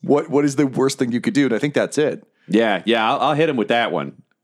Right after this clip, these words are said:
Speaker 1: All right, uh, as you do, it, like, burns through the bones and the armor, and the, the, you know, the accursed symbol of Blighthammer marks the desiccated skeleton corpse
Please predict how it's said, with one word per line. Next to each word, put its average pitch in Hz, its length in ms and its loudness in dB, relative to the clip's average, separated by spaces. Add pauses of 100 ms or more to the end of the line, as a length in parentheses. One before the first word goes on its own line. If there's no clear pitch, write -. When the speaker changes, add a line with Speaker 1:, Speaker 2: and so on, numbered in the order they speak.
Speaker 1:
All 110 80 2
right, 107 260 0
uh, 117 220 2
as 127 220 0
you 139 120 0
do, 120 260 2
it, 107 160 -2
like, 110 300 -2
burns 113 400 0
through 120 280 -2
the 107 100 2
bones 95 720 -2
and 98 240 2
the 98 80 2
armor, 92 640 0
and 85 260 -2
the, 87 180 -2
the, 92 360 0 (440)
you 117 160 2
know, 110 60 0
the 113 260 0
accursed 143 500 0
symbol 123 380 0
of 107 120 -6
Blighthammer 92 600 0
marks 92 680 -2 (240)
the 101 1040 -4 (140)
desiccated 127 760 -2 (640)
skeleton 139 720 -2
corpse - 460 -4